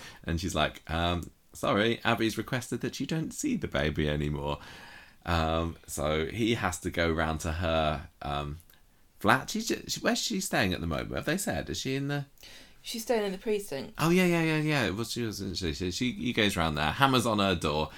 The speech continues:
Speaker 1: and says, "Look, you can't stop me seeing my son." So she, um, she lets him in. They have a bit of a barney. He says, "Look,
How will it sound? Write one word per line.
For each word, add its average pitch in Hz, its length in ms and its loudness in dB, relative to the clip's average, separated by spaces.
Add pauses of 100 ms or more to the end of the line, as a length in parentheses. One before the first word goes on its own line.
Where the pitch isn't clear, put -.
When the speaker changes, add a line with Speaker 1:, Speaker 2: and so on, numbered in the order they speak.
(180)
Speaker 1:
and 85 140 -4
says, 85 220 2
"Look, 120 200 2
you 117 140 2
can't 117 380 0
stop - 260 0
me 104 160 2
seeing 113 320 4
my 110 220 6
son." 117 580 4 (240)
So - 160 -2
she, 95 260 2
um, 87 380 -2
she 92 160 -2
lets - 320 -2
him 82 100 0
in. 78 280 -2 (240)
They 90 80 0
have 90 100 2
a 80 40 -6
bit - 140 -4
of 78 80 -4
a 80 60 0
barney. 76 600 0 (180)
He 87 100 0
says, 90 400 0
"Look, - 300 -4